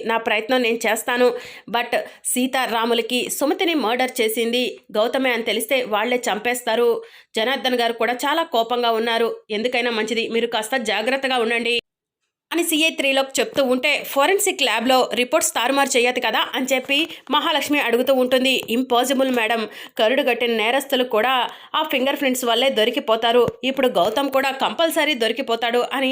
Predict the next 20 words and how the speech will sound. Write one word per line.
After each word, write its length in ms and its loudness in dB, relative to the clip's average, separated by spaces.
సీఐ 260 0
త్రిలోక్ 360 -2
చెప్తూ 300 -2
ఉంటే, 240 0
"మీరేం 300 0
చేస్తారో 440 0
నాకు 240 -2
తెలీదు, 420 0
గౌతమ్కి 440 0
శిక్ష 280 -2
పడకూడదు" 500 0
అని 180 0
మహాలక్ష్మి 560 -2
చెప్తూ 240 -4
ఉంటే, 260 -2
"నా 180 -2
ప్రయత్నం 420 -2
చే-, 160 -8
నేను 200 -2
చేస్తాను" 420 -2